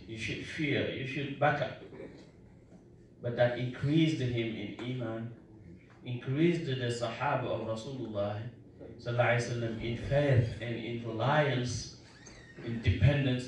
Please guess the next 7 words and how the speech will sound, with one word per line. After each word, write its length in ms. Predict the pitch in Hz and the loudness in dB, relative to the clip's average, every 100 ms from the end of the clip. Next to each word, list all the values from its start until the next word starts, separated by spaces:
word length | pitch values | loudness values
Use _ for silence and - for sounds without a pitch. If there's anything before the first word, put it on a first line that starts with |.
| - | -8
upon 300 | - 120 117 | -10 -6 -4
Allah 300 | 113 110 113 | -2 0 0
Tabaraka 580 | 113 113 110 - - - - - - - - - - - | -2 -2 -2 -4 -6 -10 -10 -14 -20 -20 -20 -20 -16 -4
wa 120 | - | 0
Ta'ala. 560 | - - - - - 120 - - - - - - | 4 4 6 6 4 -2 -6 -14 -18 -18 -12 -6
And 160 | 110 | -2
Allah 720 | - 113 120 143 139 117 123 | 2 4 8 8 8 6 2